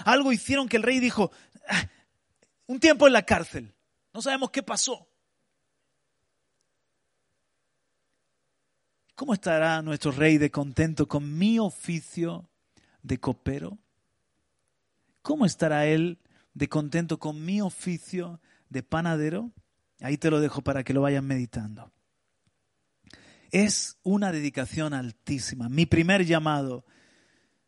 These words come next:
el ser un buen copero. Amén.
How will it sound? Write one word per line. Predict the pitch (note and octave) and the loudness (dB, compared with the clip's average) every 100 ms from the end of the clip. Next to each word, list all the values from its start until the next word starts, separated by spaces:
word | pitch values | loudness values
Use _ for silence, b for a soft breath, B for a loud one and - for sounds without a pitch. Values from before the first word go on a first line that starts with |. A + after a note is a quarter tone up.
| _ - | _ -6
el | C#3 | -2
ser | - F3+ | 2 4
un | E3 D3 | 2 0
buen | C#3 E3+ G3 G3 F#3+ - _ _ - | 2 4 4 0 -6 -12 _ _ -6
copero. | B2+ - - G#2+ G2+ F#2+ _ _ _ _ _ _ | -6 -4 -8 -8 -10 -18 _ _ _ _ _ _
Amén. | - G3 E4 F4 | -4 2 2 0